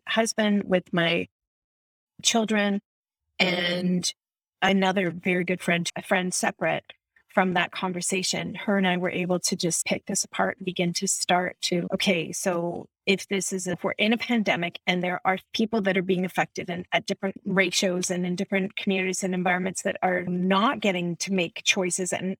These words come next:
are the frontline workers and are the people that are on the buses and in the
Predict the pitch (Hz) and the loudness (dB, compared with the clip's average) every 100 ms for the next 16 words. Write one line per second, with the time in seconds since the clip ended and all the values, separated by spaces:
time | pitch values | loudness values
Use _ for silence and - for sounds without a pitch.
0 | - 202 240 233 220 190 165 165 165 - | 4 4 4 2 0 0 2 0 0 -2
1 | 185 175 185 180 190 214 226 214 208 190 | -2 0 -2 2 4 4 2 0 0 2
2 | 180 175 175 170 - 185 185 170 180 - | 2 4 2 0 2 2 4 2 2 2
3 | 185 190 180 175 170 - 180 175 175 175 | 0 -2 -2 -2 -2 2 2 4 4 2